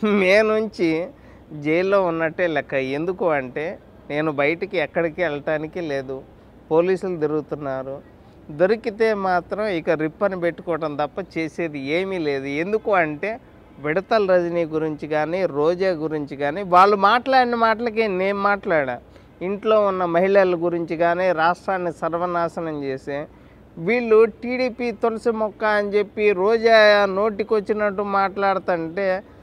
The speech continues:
తట్టుకోలేక, అసలు ఇప్పటికీ చాలా వరకు నేను తిట్టే అన్నీ ఎడిటింగ్‌లో చాలా వరకు తీసేస్తారు.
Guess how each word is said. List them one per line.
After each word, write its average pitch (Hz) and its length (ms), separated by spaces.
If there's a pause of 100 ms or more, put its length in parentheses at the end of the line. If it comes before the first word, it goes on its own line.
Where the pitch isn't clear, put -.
(220)
తట్టుకోలేక, 180 1040 (240)
అసలు 185 260
ఇప్పటికీ 233 600 (180)
చాలా 208 340
వరకు 208 380
నేను 190 260
తిట్టే 214 380
అన్నీ 214 220
ఎడిటింగ్‌లో 208 680
చాలా 190 420
వరకు 208 320
తీసేస్తారు. 185 880